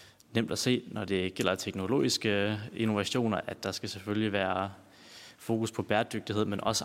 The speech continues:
andre forskningsområder skal have bæredygtighed, øh, i baghovedet. Og derfor vil vi også gerne have, at Klimarådet skal bede, eller vi vil bede Klimarådet om at in-, i, øh, identificere nogle af de vigtigste områder, øh,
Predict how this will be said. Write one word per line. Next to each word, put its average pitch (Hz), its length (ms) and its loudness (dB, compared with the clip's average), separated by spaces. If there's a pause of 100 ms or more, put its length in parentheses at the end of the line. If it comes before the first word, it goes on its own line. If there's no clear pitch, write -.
andre 117 200 2
forskningsområder 101 800 -2
skal - 240 -2
have 95 280 0
bæredygtighed, 98 880 -4 (480)
øh, - 360 -6
i 110 120 -4
baghovedet. 95 500 -4 (960)
Og - 160 -10
derfor 110 420 2
vil 98 140 -2
vi 104 120 0
også 101 180 0
gerne 101 200 0
have, 104 120 -4
at 104 160 -4
Klimarådet 113 420 4
skal - 160 -6
bede, 113 400 4 (680)
eller 104 100 -4
vi 107 160 4
vil 104 100 2
bede 143 340 6
Klimarådet 110 720 2 (120)
om 117 340 2
at 107 180 -2
in-, 113 220 0 (380)
i, 113 160 0
øh, 98 260 2
identificere 107 680 0
nogle 110 140 4
af 113 60 2
de 107 160 0
vigtigste - 540 0
områder, 104 440 2 (440)
øh, - 140 -4